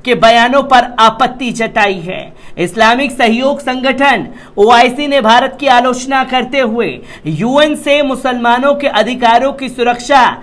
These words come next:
सुनिश्चित करने की मांग की है। इधर भारत ने ओआईसी के बयानों को संकीर्ण बताया है।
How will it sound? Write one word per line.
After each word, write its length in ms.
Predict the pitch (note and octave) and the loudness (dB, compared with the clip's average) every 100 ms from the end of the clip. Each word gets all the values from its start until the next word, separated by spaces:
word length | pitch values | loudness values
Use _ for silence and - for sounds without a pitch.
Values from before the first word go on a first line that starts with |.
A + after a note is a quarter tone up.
| - - - | -18 -10 -4
सुनिश्चित 540 | G#3 A#3+ B3 C#4+ - | -2 -2 -4 -6 -2
करने 340 | A#3+ A3 C4+ C#4 | -2 0 -2 -2
की 160 | C#4 | -2
मांग 260 | C4+ C4 C4+ | 0 0 -2
की 220 | B3 A#3 | -8 -8
है। 300 | F3+ D3+ - - - | -6 -8 -14 -20 -4
इधर 280 | F3+ F#3 A3+ | 0 2 2
भारत 400 | D3 G#3 A#3 B3 | 4 4 4 -2
ने 120 | A#3+ A#3 | -8 -4
ओआईसी 480 | G#3+ A3 A#3 A#3 C#4+ | 2 2 2 0 -6
के 180 | B3+ A#3+ | -4 -2
बयानों 460 | G#3 A3 A#3+ C#4+ | 0 0 0 -2
को 380 | C#4+ B3 C4 B3+ - | -2 -4 -4 -6 -12
संकीर्ण 640 | - A#3+ A#3+ B3 D4 D#4 D4+ | -4 -4 -4 -6 -4 -2 0
बताया 540 | C4 - B3 A3+ G#3 | -2 0 2 4 4
है। 320 | E3 E3+ - | 2 -4 -12